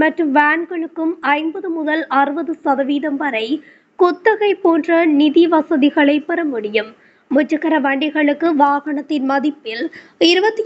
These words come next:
ஐந்து சதவீதம் முதல் ஐம்பது சதவீதம் வரையிலும், பிற வாகனங்களுக்கு எழுபது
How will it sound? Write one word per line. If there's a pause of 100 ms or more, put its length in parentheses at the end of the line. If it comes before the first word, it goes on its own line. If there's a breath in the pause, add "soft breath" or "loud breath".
(120)
ஐந்து
சதவீதம்
முதல் (200)
ஐம்பது (100)
சதவீதம்
வரையிலும்,
பிற (160)
வாகனங்களுக்கு (480 soft breath)
எழுபது